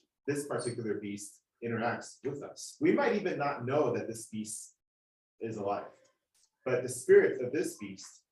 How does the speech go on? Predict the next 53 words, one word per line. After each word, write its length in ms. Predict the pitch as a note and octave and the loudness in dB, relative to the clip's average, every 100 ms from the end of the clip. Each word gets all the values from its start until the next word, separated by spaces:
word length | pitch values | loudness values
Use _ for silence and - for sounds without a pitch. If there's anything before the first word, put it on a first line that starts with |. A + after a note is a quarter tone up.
| _ | _
as 180 | A#2+ A#2+ | 0 2
it 180 | A#2+ - | 0 -2
leads 280 | D3+ - - | -4 -4 -4
us 220 | A#2+ - | -4 -2
then 180 | A2 A2+ | -4 -4
to 260 | A#2 G#2+ G#2+ - _ _ | -6 -4 -4 -8 _ _
the 140 | A2+ A#2 | -6 -2
end, 340 | B2 A2+ A#2 | 0 0 -4
when 160 | A#2+ A#2 | -4 0
there 160 | A#2+ A#2 | 0 4
will 260 | F3+ A#3 | 6 6
be 380 | C3+ G#2+ G#2+ G#2+ _ - - | 4 -2 -6 -10 _ -16 -10
this 180 | A2+ A2+ | -10 -6
beast 480 | G#2+ G#2+ A2 - - | -6 -6 -8 -14 -8
coming 240 | A2+ A2 | -6 -6
into 160 | G#2 G#2 | -8 -6
life 240 | G2+ G#2 A2 | -4 -4 -6
in 60 | |
person, 500 | - D3 D#3+ G2+ F2+ - _ _ _ - | -6 -4 -4 -6 -10 -18 _ _ _ -8
um, 280 | G#2+ G#2 F#2+ _ | -6 -6 -10 _
we 80 | A#2+ | -6
wanna 260 | C3 D#3 D3 | -4 -4 -2
have 340 | B2+ A#2+ - - | 0 -2 -2 -8
the 80 | G2+ | -8
wisdom 300 | G#2 A2+ A#2 | -6 -6 -6
and 80 | G#2 | -8
discernment 420 | F#2+ A#2+ A#2 F#2 | -10 -12 -12 -12
to 160 | - F#2 | -14 -12
know 260 | A2+ A2+ - | -8 -8 -6
how 200 | G2+ G2+ | -8 -8
he 40 | F#2 | -14
is 120 | - | -12
working 300 | - G2+ G2 _ - | -12 -12 -14 _ -16
even 200 | G#2+ G#2 | -12 -10
right 180 | F#2+ - | -12 -14
now. 440 | - _ _ - - - | -20 _ _ -12 -12 -14
So 140 | - C#3+ | 0 4
that's 160 | D3 | 6
what 80 | F#3+ | 6
we're 100 | D#3+ | 4
gonna 140 | D#3 | 4
look 100 | D#3 | 4
at. 160 | F#3+ D#3+ | 4 4
If 60 | C#3+ | 2
you 160 | D3+ | 0
even 80 | D#3 | 2
look 160 | D#3 D3+ | 2 2
at 100 | C3 | 0
your 120 | A#2+ | 2
Bibles 360 | - C3+ C#3 | 2 2 0
and 80 | B2 | -4
the 80 | A#2+ | -2
headings 580 | - E3 A#2 A#2 - | 0 2 0 -4 -6